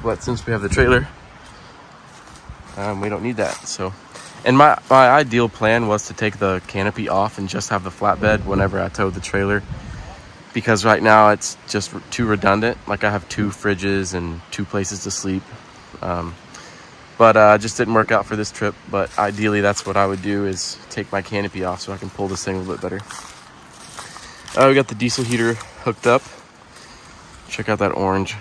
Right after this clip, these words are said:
matchy matchy. It's pretty cool. Um, we just put it right in here, which is sweet, 'cause the off-grid, uh, trailer has a little port here.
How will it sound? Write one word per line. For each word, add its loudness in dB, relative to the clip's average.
matchy -4
matchy. -8
It's -20
pretty -14
cool. -6
Um, 2
we -2
just -6
put 2
it 4
right 4
in -2
here, -2
which -10
is -8
sweet, -6
'cause -4
the 2
off-grid, 0
uh, -6
trailer -2
has -2
a -4
little -2
port -4
here. -6